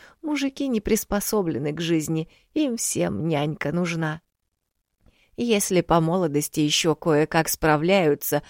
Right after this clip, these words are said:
старости болячки приходят, и все геройство на этом заканчивается. «Настасья, времени-то у меня немного, Мирону в смену»,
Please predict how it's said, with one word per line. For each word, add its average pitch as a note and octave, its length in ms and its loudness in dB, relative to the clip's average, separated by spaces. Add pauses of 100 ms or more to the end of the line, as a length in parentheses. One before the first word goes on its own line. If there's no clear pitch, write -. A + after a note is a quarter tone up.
(320)
старости G3 680 0
болячки E3+ 600 4
приходят, F3 800 2 (240)
и A3+ 160 0
все D4 260 2
геройство F3+ 640 2
на C#3 240 -2
этом D3 340 -6 (120)
заканчивается. C#3+ 1300 -2 (2000)
«Настасья, F#3+ 1000 4 (480)
времени-то F#3+ 800 4
у D#3+ 80 6
меня D#3+ 280 4
немного, D#3+ 640 4 (200)
Мирону E3 460 6
в - 40 -6
смену», E3 540 2